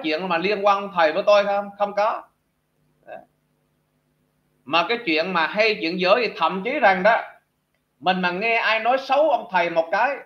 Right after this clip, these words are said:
là vô liền, vô là báo lại ông thầy ngay là thầy cái thế lực thù địch nó ngồi ngoài kia nè, nó mới nói xấu thầy đó.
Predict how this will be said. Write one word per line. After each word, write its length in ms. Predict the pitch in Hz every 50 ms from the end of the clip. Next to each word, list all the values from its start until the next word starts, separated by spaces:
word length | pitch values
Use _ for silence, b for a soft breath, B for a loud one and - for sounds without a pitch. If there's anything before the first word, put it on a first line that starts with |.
| _ _ _ _
là 340 | - 123 147 165 165 - 165 175
vô 200 | 240 247 247 240
liền, 220 | 220 208 190 175 147 101 - - _ _ _ _ 156
vô 200 | 226 247 240 240
là 100 | 220 180 - - -
báo 220 | 262 294 330 330
lại 160 | 254 175 185
ông 80 | 214 202 -
thầy 180 | 202 185 180
ngay 240 | 175 196 214 226 226
là 220 | 214 196 180 160 151 -
thầy 360 | - 196 196 190 180 170 160 160
cái 80 | 220 220 -
thế 200 | - 269 311 320 254
lực 220 | 208 175 160 - - -
thù 260 | 214 196 175 165 170
địch 220 | 180 190 190 185 -
nó 60 | 240 254
ngồi 320 | 254 220 196 185 170 165
ngoài 160 | 160 165 - -
kia 180 | 220 240 240 240 233 208
nè, 180 | 185 143 - - _ _ _ _ _ _
nó 120 | - 208 233
mới 300 | 247 254 277 311 339 339
nói 120 | 311 285 285 311
xấu 260 | 339 320 349 - - -
thầy 240 | 202 180 180 165 160
đó. 80 | -